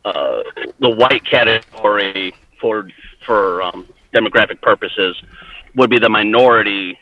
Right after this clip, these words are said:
and the Latino population would be increasing, so the,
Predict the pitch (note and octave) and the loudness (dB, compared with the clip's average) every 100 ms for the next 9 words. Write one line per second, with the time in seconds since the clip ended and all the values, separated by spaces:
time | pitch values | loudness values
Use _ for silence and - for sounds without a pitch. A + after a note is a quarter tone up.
0 | _ A#2 G#2 G2+ G2 F#2+ G2 G2 - C3 | _ -8 -8 -6 -6 -6 -8 -6 0 2
1 | A#2 G#2 G2 - - B2+ A2+ A2 G#2+ G#2 | 2 0 -2 -8 -2 -2 0 -4 -4 -8
2 | G#2 G2 F#2 C#3 C#3 - A2+ - - - | -8 -8 -2 2 2 2 -4 -6 -14 -10
3 | G2+ - G2 F#2+ | -6 -2 -2 -2